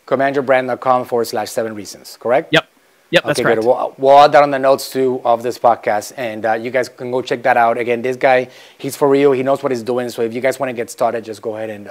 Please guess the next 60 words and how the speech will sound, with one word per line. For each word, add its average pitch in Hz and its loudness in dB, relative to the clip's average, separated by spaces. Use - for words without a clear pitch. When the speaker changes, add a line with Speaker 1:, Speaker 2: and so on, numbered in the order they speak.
Speaker 1:
uh, 107 -6
follow 110 -6
that 107 -10
roadmap 101 -14
right 98 -14
there. 95 -14
Jeremy, 147 2
thanks 143 0
very 160 0
much 156 2
for 156 2
being 147 -2
here, 147 2
man. 147 0
Appreciate 143 -2
it. 147 2
We 131 -4
gotta 131 -2
do 139 -4
it 135 0
again. 147 2
And, 120 0
uh, 113 4
we'll, 123 2
uh, 123 6
we'll 131 -2
stay - 0
connected 151 0
and 131 -2
we'll 117 -6
keep 135 -4
on 135 0
moving 135 -6
forward. 156 4
And 120 -6
let's, 117 -6
uh, 127 0
let's 139 2
put 185 6
this 185 4
year, 202 8
twenty 202 0
twenty, 202 0
in 202 -2
the 175 2
past 190 6
and 156 -2
look 170 0
forward 175 0
to 160 0
a, 131 2
a 127 -4
fantastic 143 0
year 143 0
in 135 -4
twenty 139 -6
twenty-one 131 -4
and 123 -4
beyond, 113 -4
man. 95 -18